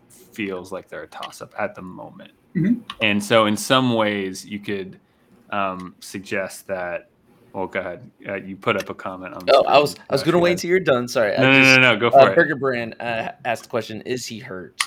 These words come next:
Speaker 3: Um, as far as we know, from everything we've been told and what we're seeing, uh, practices, that kind of stuff, he is not hurt. He is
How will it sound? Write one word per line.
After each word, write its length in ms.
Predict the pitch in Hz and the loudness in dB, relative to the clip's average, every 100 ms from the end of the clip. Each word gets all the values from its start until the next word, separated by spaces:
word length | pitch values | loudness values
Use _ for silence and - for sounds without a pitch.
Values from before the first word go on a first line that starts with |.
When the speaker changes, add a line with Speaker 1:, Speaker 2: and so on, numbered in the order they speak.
| - - _ | -8 -20 _
Speaker 3:
Um, 260 | 113 110 101 | -4 -4 -4
as 240 | 120 120 | -6 -6
far 260 | - 135 151 | -2 0 0
as 120 | 151 | -2
we 160 | 151 143 | -8 -6
know, 400 | 123 117 107 110 | -2 -2 -2 -6
from 180 | 104 | -10
everything 320 | 101 127 131 123 | -8 -8 -8 -8
we've 160 | 123 | -8
been 160 | 127 117 | -10 -8
told 460 | - 113 110 104 - | -6 -4 -4 -4 -8
and 500 | 107 107 107 101 92 | -8 -6 -6 -6 -10
what 140 | - 101 | -12 -12
we're 100 | 101 | -10
seeing, 580 | - 123 113 98 98 - - | -10 -6 -6 -6 -10 -14 -12
uh, 180 | 104 101 | -10 -8
practices, 340 | 104 101 98 | -8 -8 -10
that 100 | 98 | -10
kind 80 | 98 | -10
of 80 | 98 | -8
stuff, 200 | 92 92 _ _ | -8 -8 _ _
he 240 | _ 131 127 | _ -6 -6
is 120 | 113 | -4
not 200 | 110 - | -8 -10
hurt. 160 | - _ _ _ _ _ | -16 _ _ _ _ _
He 400 | _ 98 92 92 - | _ -10 -10 -10 -10
is 640 | 92 95 90 87 85 - | -6 -6 -6 -8 -12 -18